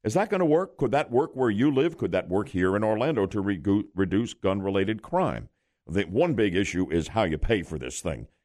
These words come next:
And ultimately, it's all gonna come back to the taxpayers. I don't care what he says. I don't know where else you would possibly fund anything like that. There's another problem here, Yaffe. As I look at this, I see these people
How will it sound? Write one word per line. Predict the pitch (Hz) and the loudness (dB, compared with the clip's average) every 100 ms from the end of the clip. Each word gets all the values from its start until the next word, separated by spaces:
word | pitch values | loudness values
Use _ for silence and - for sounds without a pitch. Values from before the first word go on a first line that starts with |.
| - | -4
And | 104 | 0
ultimately, | 117 95 90 73 80 80 | 0 -2 -4 -2 -4 -2
it's | 98 104 | 0 4
all | 101 87 | 2 2
gonna | 87 76 | 0 -2
come | 90 85 | -2 0
back | 78 80 - | 0 0 -2
to | |
the | 78 | -4
taxpayers. | 80 87 80 - 87 78 80 | -2 -2 -2 -2 0 0 0
I | |
don't | 76 71 | -2 -2
care | 78 | 0
what | 76 123 | 2 0
he | 113 | 0
says. | 80 80 78 _ - | -4 -6 -6 _ -2
I | 107 | 0
don't | 104 | 2
know | 90 | 2
where | 101 113 90 | 2 2 0
else | 104 98 | -2 0
you | 104 | 0
would | 92 87 | 0 0
possibly | - 107 104 85 90 | -2 -4 -4 -4 -4
fund | - - 151 147 107 - | -4 -2 0 0 -2 -2
anything | 87 78 - 78 69 69 _ _ | -2 -2 -4 -6 -6 -10 _ _
like | 73 82 80 - _ | -2 0 0 -4 _
that. | 69 76 71 50 _ _ _ _ | -4 -2 -2 -4 _ _ _ _
There's | 180 151 | 0 2
another | 117 131 151 110 | 0 0 0 -2
problem | 110 95 80 80 | 0 0 0 -2
here, | 85 85 | -2 -2
Yaffe. | 82 98 123 123 117 | 2 0 0 0 0
As | 113 | 2
I | 160 | 0
look | 208 190 190 | 2 0 0
at | 120 - | -4 0
this, | 101 71 - - - _ _ _ _ _ _ _ _ _ | -2 -2 -8 -14 -18 _ _ _ _ _ _ _ _ _
I | 104 160 | -2 0
see | 175 - 220 226 208 | 0 -4 -2 0 0
these | 139 147 135 113 - | 2 2 2 0 -4
people | - 196 196 101 73 82 107 | -2 0 0 -2 -2 -2 -6